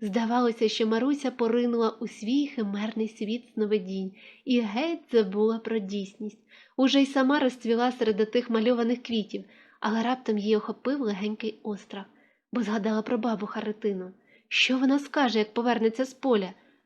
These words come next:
А може, й батько з матір'ю сваритимуть її за те, що не запитала у них згоди? Подумавши про таке,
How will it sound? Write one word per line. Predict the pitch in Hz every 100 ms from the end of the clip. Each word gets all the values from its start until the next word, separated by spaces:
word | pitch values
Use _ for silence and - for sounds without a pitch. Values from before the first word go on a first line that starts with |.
| _ _
А | -
може, | 208 220 226
й |
батько | 202 226 226 226
з | 214
матір'ю | 240 254 240 226
сваритимуть | - 240 277 277 240 233 233
її | 226
за | 233
те, | 233 262 254
що | - 233 - - -
не | 247 240
запитала | 262 262 254 269 247
у | 247
них | 247
згоди? | 240 240 294 214 196 - _ _ _ _
Подумавши | - 185 233 262 233 -
про | 220 214
таке, | 208 - 269